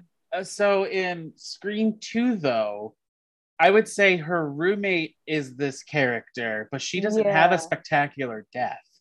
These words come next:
Speaker 2: That's true.
Speaker 1: She's
Speaker 2: She
Speaker 1: very
Speaker 2: just, she just got stabbed.
Speaker 1: Yeah. In, in a, in a very, like,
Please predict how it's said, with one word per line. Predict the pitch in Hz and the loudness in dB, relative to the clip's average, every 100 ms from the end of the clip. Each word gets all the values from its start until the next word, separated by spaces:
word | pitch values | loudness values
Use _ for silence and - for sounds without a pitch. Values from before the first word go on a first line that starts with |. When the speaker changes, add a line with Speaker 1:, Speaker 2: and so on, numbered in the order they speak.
| - | 2
Speaker 2:
That's | 233 233 - | 4 4 2
true. | 240 202 | 0 0
Speaker 1:
She's | 160 | 0
Speaker 2:
She | - | 4
Speaker 1:
very | 156 156 147 | 6 6 2
Speaker 2:
just, | - - | -4 -14
she | 233 | -4
just | 233 - | -4 0
got | 180 - | -4 -2
stabbed. | - 170 151 _ _ _ _ _ _ _ _ _ _ _ | -4 -4 -4 _ _ _ _ _ _ _ _ _ _ _
Speaker 1:
Yeah. | 131 120 95 - _ _ - - - 123 - | -4 -2 -4 -8 _ _ -20 -20 -16 -12 2
In, | 180 175 190 151 | 4 6 4 6
in | 220 | 6
a, | 202 190 156 - - - 160 | 8 10 8 4 -18 -8 2
in | 196 | 8
a | 180 | 8
very, | 156 175 180 190 190 | 8 6 8 6 6
like, | 175 160 | 6 4